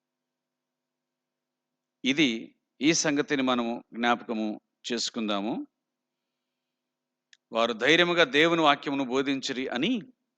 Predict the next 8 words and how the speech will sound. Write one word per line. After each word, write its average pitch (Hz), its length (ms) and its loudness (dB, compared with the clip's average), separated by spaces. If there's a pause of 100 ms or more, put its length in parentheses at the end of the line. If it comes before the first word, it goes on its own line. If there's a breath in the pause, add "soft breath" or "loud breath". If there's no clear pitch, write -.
(220)
ముప్పై 143 260 2
ఒకటో 170 200 0
వచనం 151 300 0
చెబుతూ 131 340 -4
ఉండగా, 120 500 -2 (1200)
ముప్పది 131 340 0
రెండవ 196 280 4
వచనములో, 165 760 2